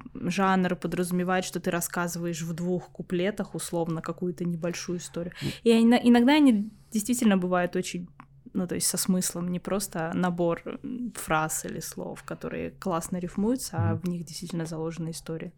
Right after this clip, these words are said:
Speaker 2: Ну, люди приходят прежде всего отдыхать, а не для того, чтобы их грузили там.
Speaker 1: Я тоже об этом подумала. Когда ты приходишь в клуб, ты скорее хочешь просто потанцевать, и ты не хочешь во время того, как ты находишься на танцполе и качаешь руками, топаешь ножками, думать о том, "М, какая классная
Speaker 2: М.
Speaker 1: история заложена в этом треке".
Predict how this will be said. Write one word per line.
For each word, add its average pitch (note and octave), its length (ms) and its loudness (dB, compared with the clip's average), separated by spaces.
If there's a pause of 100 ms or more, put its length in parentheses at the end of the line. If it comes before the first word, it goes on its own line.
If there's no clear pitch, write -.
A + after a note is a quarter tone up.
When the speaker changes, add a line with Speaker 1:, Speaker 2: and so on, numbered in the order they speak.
Speaker 2:
Ну, D3+ 200 10
люди D#3+ 320 12
приходят D3+ 440 8
прежде C#3 280 8
всего C#3 280 8
отдыхать, B2+ 560 6
а A#2 60 8
не G#2 140 6
для G#2 140 2
того, A2 220 4
чтобы G#2+ 300 2
их G#2 80 2
грузили A2 560 4
там. - 160 2
Speaker 1:
Я A3+ 120 10
тоже A#3 240 8
об G#3 100 6
этом G3 240 6
подумала. F#3+ 360 4
Когда G3 180 4
ты G3 80 -2
приходишь G#3 360 4
в - 40 -6
клуб, C4+ 300 2
ты G#3+ 100 4
скорее G3+ 320 2
хочешь G3+ 420 0
просто G3 400 2
потанцевать, G3 840 2
и - 140 -2
ты G3 120 0
не F#3+ 120 4
хочешь G3+ 400 0
во F#3+ 160 2
время F#3+ 320 2
того, F3+ 220 -2
как - 220 -10
ты E3+ 320 0
находишься F3 480 -2
на F3 80 -2
танцполе E3+ 840 -2
и - 20 -6
качаешь E3+ 600 -4
руками, F3 420 -2
топаешь E3+ 440 -4
ножками, F3 800 0
думать F3+ 400 2
о F3+ 80 -6
том, F3 500 2
"М, F#3+ 60 2
какая E3 500 0
классная F3 640 2
Speaker 2:
М. F3 40 2
Speaker 1:
история F3 380 4
заложена E3+ 440 2
в E3+ 40 2
этом E3+ 200 2
треке". E3 420 2